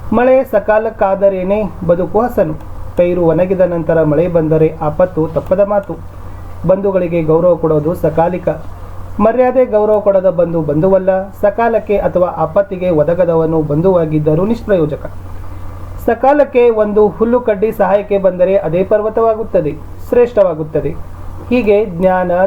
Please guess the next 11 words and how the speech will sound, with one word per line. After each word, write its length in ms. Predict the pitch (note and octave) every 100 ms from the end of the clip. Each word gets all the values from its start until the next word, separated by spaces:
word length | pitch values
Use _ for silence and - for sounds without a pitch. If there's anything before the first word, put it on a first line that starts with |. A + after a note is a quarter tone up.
| F3
ಧನ, 240 | E3+ E3 G3
ತಂದೆ 400 | G3 E3 E3 E3+
ತಾಯಿ, 460 | D#3+ D3+ D#3 G3
ಬಂಧು 380 | E3+ D#3+ D3+ F#3
ಇವುಗಳನ್ನ 520 | G#3 F#3 G3+ F#3+ E3 E3+ F3+ - - - - G3+
ಉಪೇಕ್ಷಿಸಬಾರದು. 960 | G3 B3+ C4 A#3 G#3+ F#3+ F3+ F3 G3
ಬದಲಿಗೆ 480 | G3 F3+ F3+ E3+ E3+
ಸದ್ಬಳಕೆಗೆ 760 | F#3 G3 G#3 G3+ G3 F3+ F3+
ತೊಡಗಿಸಿಕೊಳ್ಳಬೇಕು. 1040 | E3+ E3+ F#3 F3+ - E3 E3 D#3 D3+ F#3+ A#3 - - - -
ಜೀವನ 360 | F3 B3+ A#3+ G#3+ G#3
ಸಾರ್ಥಕ್ಯ 500 | F#3 E3+ F3 G3 G3+